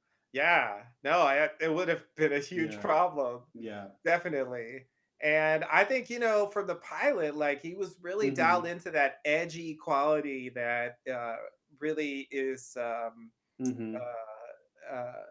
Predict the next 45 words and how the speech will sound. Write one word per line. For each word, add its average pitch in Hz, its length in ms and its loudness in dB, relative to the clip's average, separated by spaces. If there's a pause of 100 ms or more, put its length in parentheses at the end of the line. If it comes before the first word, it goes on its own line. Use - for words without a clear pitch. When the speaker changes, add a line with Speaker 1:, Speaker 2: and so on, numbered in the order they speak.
(100)
Speaker 1:
compelling 139 520 -4
and 117 80 -12
powerful 123 480 -4 (100)
to, 120 440 -12
to 147 100 -8
watch. 131 260 -4
Like, 127 240 -4
when 156 160 0
he's, 202 300 -4
like, 233 220 4
ready 147 500 2
to 156 180 -8
destroy 156 480 -2
the 143 80 -4
lighthouse, 185 540 2
it's 165 100 -8
just 202 160 -2
like, 226 140 6
Speaker 2:
Yeah. 214 160 0
Speaker 1:
you 196 80 -10
know, 220 400 6
he 180 160 -4
turns 208 520 0
Speaker 2:
Y-, 190 280 4
Speaker 1:
on 160 120 -4
that 151 280 2
Speaker 2:
yeah, 113 420 2
Speaker 1:
part 208 220 0
Speaker 2:
when 190 100 2
he 160 60 0
Speaker 1:
of 156 40 -4
Speaker 2:
gets 170 140 0
Speaker 1:
Jack, 233 260 4
Speaker 2:
revved 135 40 0
Speaker 1:
and 135 80 -4
it's 156 120 -8
Speaker 2:
up, 123 160 0
Speaker 1:
like, 143 220 -2
Speaker 2:
yeah, 113 500 -6
it's 110 280 -14
great. 214 160 -4
Speaker 1:
<laughs> - 0 -
"Holy 214 220 0 (200)
shit." - 680 -10 (320)
Speaker 2:
Mm-hmm. 117 420 -4